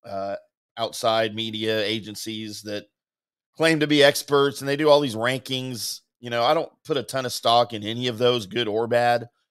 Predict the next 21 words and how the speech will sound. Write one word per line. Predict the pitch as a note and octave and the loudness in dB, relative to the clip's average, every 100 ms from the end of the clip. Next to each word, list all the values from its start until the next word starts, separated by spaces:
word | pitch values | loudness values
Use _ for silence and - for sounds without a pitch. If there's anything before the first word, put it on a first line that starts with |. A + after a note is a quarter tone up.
| _ _ - | _ _ 0
but | |
I | B2 | 2
think | C#3 G#3+ | 2 0
they're | C#3+ | -2
interesting | A2+ B2 G#2+ G2 - F#2 F#2+ _ _ | -2 -4 -6 -8 -8 -10 -14 _ _
'cause | - A#2 | -8 -4
I | |
think | D3+ F3 | -2 -2
it | C#3 | 0
does | C3 C3+ B2 | 4 2 2
indicate | A#2+ A2+ B2 A2 | -8 -2 -2 -2
a | |
little | G#2+ A#2 G#2+ | -4 -4 -4
bit | A2+ | -4
of | A2 G2+ | -4 -2
national | G#2+ A2 A2+ G2 | -2 -2 -4 -10
perception | - - G#2+ F#2+ - G#2 | -12 -6 -2 -2 -4 -6
maybe | G#2 G2+ G2+ | -4 -4 -8
for | - G2 | -10 -10
your | G2 F#2+ | -8 -8
team | A#2+ C3 C3 C3 | -4 -2 -2 -4